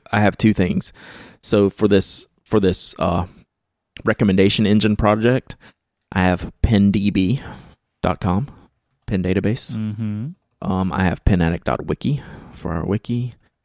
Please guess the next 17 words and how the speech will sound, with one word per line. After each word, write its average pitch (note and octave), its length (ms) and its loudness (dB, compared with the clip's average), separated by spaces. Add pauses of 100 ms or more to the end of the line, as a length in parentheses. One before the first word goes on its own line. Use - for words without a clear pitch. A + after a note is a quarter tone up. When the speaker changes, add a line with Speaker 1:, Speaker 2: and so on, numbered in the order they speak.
(300)
Speaker 1:
Um, G2 160 -2
I - 20 0
have A#2+ 100 -2
all G#2 120 0
kinds F2 240 -2
of - 80 -6
domain - 280 -6
names - 380 -8
in - 80 -8
here, G2+ 260 -6 (160)
all A#2 120 -6
kinds F#2 200 -4
of - 60 -10
stupid - 300 -12
stuff. - 340 -10 (720)
So F2 320 -4 (1080)
more, G#2+ 380 2